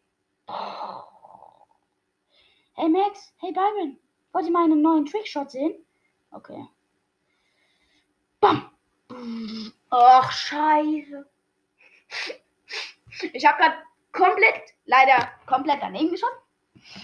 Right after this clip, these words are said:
Wir haben Ball. Ja, Tor von uns, von der in meinem Team ist. Ach, lol, das war der in meinem Team ist. Ja. Das hätte mir meiner vorher sagen können.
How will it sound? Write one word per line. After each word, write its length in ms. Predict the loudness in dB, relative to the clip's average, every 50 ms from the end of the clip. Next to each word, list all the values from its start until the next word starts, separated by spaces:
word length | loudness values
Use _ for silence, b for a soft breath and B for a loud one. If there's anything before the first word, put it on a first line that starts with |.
| B B B B B _ _ _ _ _ _ _ _ _ _ _ _ _ _ _ _ _ -12
Wir 220 | -6 0 0 2
haben 280 | 4 4 2 2 2 2
Ball. 240 | 2 2 2 2 -2 -6 -12 _ _ _ _ _ _ _ _ _ _ _ _ _ _ _ _ _ _ _ _ _ _ 2
Ja, 200 | 4 4 4 4 2 -4
Tor 260 | 2 4 6 6 6 6
von 180 | 2 2 4
uns, 440 | 4 2 2 2 -2 -4 -8 -16 -16
von 960 | -10 -6 -4 -4 -2 -2 -2 -2 -2 -4 -6 -8 -12 -16 -16 -14 -14 -16 b b b b _ _ _ _ _ _ _ b b b b b b b b b b b b b b b b b _ _ -2
der 200 | 2 4 4 4
in 140 | 4 2 0
meinem 220 | 0 0 0 0
Team 160 | -2 -2 0 0
ist. 160 | 0 -2 -4 _ _ _ _ _ _ _ _ _ _ _ _ _ _ 0
Ach, 400 | 0 0 0 0 -8 -12 -14 -14
lol, 400 | -10 -4 2 4 4 4 4 4
das 180 | 0 -2 -4 -2
war 140 | 0 0 0
der 140 | 2 0 0
in 80 | 2 2
meinem 220 | 0 -2 -2 -4
Team 400 | -8 -8 -4 -2 -2 -2 -2 -2
ist. 340 | -4 -6 -10 -16 -20 _ _ _ _ _ _ _ _ -20 _ _ _ _ _ _ _ _ _ _ _ _ _ _ _ _ _ _ _ _ _ _ -14
Ja. 120 | -14 -14 -14 -14 _ _ _ _ _ _ _ _ _ _ _ _ _
Das 80 | _ -10
hätte 140 | -8 -6 -4
mir 140 | -4 -2 0
meiner 400 | 0 0 2 2 2 0 0 -2
vorher 340 | -4 -6 -4 -4 -4 -6
sagen 200 | -8 -10 -14 -14
können. 200 | -16 -20 -20 -20